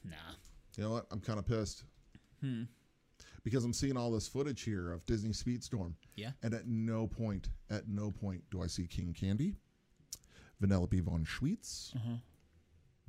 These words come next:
Speaker 2: Taffeta.
Speaker 1: <laughs> But they do,
Speaker 2: <laughs>
Speaker 1: they do have, um,
Speaker 2: All of the Disney racers we're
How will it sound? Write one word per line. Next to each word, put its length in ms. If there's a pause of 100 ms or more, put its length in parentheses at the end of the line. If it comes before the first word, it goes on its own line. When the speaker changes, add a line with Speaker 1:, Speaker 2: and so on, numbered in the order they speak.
(960)
Speaker 2:
Taffeta. 680
Speaker 1:
<laughs> 60 (120)
But 120
they 100
do, 240
Speaker 2:
<laughs> 20
Speaker 1:
they 460
do 240
have, 460 (180)
um, 300
Speaker 2:
All 240
of 80
the 100
Disney 380
racers 480
we're 180